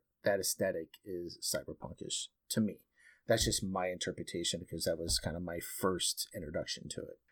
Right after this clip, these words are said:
There's, uh, some crap called splatterpunk, which is just, like, blood and guts. But hey, uh, they just wanna put punk on the end of everything. So diesel punk,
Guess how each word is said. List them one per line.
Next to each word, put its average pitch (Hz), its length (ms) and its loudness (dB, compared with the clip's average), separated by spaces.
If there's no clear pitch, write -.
There's, 104 320 4
uh, 95 320 8
some 101 240 0
crap - 360 8
called 107 280 12
splatterpunk, 104 1000 8
which 95 180 0
is 92 120 2
just, 98 200 4
like, 92 160 2
blood 101 180 6
and 98 120 0
guts. - 480 10
But 98 100 2
hey, 117 280 8
uh, 101 200 8
they 113 100 4
just 113 140 2
wanna 113 120 8
put 120 240 4
punk 110 300 4
on 101 80 6
the 98 120 0
end 98 140 2
of 87 80 2
everything. 80 480 0
So - 180 2
diesel 117 380 6
punk, 110 380 6